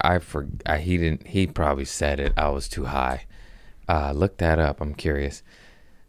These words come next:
I know they go up to, like, ninety or some shit. I, all I know is he packed me three bowls of three different kinds of concentrates. And on the,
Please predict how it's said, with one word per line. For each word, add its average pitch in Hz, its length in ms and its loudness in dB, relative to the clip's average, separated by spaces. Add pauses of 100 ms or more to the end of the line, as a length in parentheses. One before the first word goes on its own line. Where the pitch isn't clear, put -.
(140)
I 90 120 4
know 101 240 6
they 90 120 4
go 78 220 4
up 78 140 4
to, 80 120 -2
like, 69 200 0
ninety 78 680 0
or 76 140 -4
some 73 240 -4
shit. 80 320 -4
I, 92 160 6
all 92 240 6
I 87 80 6
know 85 180 6
is 80 140 2
he 87 100 0
packed 82 300 0
me 76 80 -2
three 85 260 0
bowls 76 640 2
of 73 240 -2 (180)
three 78 240 0
different 78 640 0
kinds 76 400 -4
of 76 240 -8 (440)
concentrates. 78 920 -2 (720)
And 85 200 4
on 82 220 4
the, 80 120 2